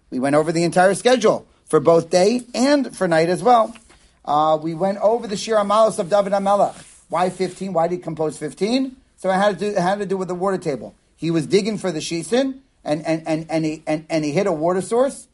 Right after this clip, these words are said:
and the water started flooding the world. And so he took Shem Hashem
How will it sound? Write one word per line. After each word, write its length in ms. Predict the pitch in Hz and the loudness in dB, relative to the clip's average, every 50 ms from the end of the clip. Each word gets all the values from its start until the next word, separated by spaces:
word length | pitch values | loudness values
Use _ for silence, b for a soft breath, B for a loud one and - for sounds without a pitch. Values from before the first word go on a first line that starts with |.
| _ _ _ _ _ - | _ _ _ _ _ -10
and 160 | 139 143 156 | -8 -6 -4
the 80 | 160 156 | -4 -2
water 240 | 156 185 196 185 | 0 0 -2 -2
started 280 | 175 - 180 170 156 - | -4 -2 -2 -2 -2 -2
flooding 260 | - 165 170 160 160 | 0 0 0 0 0
the 80 | 156 160 | -4 -2
world. 420 | 175 208 233 262 277 320 - - _ _ _ _ _ _ | 0 2 4 4 4 2 -2 -10 _ _ _ _ _ _
And 160 | - 135 135 | -10 -10 -10
so 240 | - - 175 165 160 | -4 0 2 2 2
he 140 | 160 147 143 | 2 -2 -2
took 200 | - 208 196 190 | -4 -6 -6 -4
Shem 200 | - 185 170 160 | -4 -4 -2 -2
Hashem 600 | 147 131 - 214 226 233 247 247 247 - - | -2 -2 2 4 4 4 4 2 -2 -4 -12